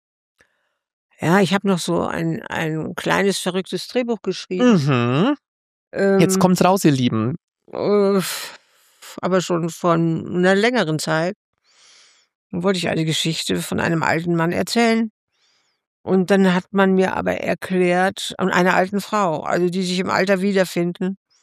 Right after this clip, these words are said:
Speaker 1: Und, ähm, dann sich zu, gemeinsam entschließen, in den Tod zu gehen, weil sie das Leben nicht mehr leben kann.
Speaker 2: Mhm. Mhm.
Speaker 1: Und ich fand es spannend, aber das ist jetzt nicht, ähm, spektakulär gewesen, sondern einfach,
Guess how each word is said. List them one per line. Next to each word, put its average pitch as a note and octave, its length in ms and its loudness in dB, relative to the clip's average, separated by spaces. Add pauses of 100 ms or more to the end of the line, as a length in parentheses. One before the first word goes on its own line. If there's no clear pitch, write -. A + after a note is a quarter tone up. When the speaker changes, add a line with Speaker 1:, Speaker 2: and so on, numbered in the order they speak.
(1300)
Speaker 1:
Und, F3 580 0
ähm, E3 540 0 (880)
dann F#3 200 0
sich E3+ 220 -2
zu, F#3 200 -6 (280)
gemeinsam F#3 500 2
entschließen, F3+ 460 -2
in F3 120 -2
den F#3 160 0
Tod E3+ 220 0
zu D3 140 -4
gehen, C#3+ 240 -6 (420)
weil F3 160 4
sie F3+ 100 2
das F3 180 2
Leben F3+ 220 4
nicht F3 200 0
mehr F3 100 4
leben D#3 260 0
kann. D#3 220 4
Speaker 2:
Mhm. D3+ 240 4 (400)
Mhm. C#3 460 -4
Speaker 1:
Und F#3 120 -4
ich F#3 140 -2
fand F3 220 0
es D#3 100 -4
spannend, G#3 500 2
aber F#3 140 0
das F#3+ 180 -2
ist G3 220 -6
jetzt F#3+ 260 -4
nicht, G3+ 460 0
ähm, F3 180 -2
spektakulär E3+ 720 -2
gewesen, A#3 420 0
sondern G3 300 -2
einfach, F#3+ 280 2